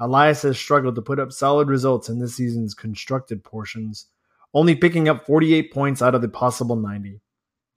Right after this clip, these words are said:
This year's Worlds is Standard and Dominaria draft,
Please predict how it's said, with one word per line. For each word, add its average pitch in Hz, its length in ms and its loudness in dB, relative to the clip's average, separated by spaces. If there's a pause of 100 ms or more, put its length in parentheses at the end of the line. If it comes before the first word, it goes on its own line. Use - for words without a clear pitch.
(120)
This 165 240 4
year's 120 320 4
Worlds 117 340 2
is 113 140 -4
Standard 135 420 2
and 151 260 -2
Dominaria 117 540 0
draft, 98 360 -10